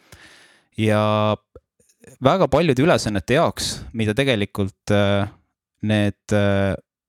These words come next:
ägedad r-, robotid, noh, nii-öelda tegelikult tegema peavad,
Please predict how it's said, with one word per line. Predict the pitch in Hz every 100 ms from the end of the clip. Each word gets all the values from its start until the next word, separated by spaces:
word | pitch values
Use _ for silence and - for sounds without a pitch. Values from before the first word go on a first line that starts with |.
| -
ägedad | 139 151 107 101 - - - - - _ _ _ -
r-, | 110 -
robotid, | 107 135 151 - 202 - - - _ - - _ _ _ _ _ _ _ _ 107
noh, | 104 98 _ 117
nii-öelda | 110 107 - -
tegelikult | - 120 101 98 _ _ _ _
tegema | 135 139 98 143
peavad, | 160 120 92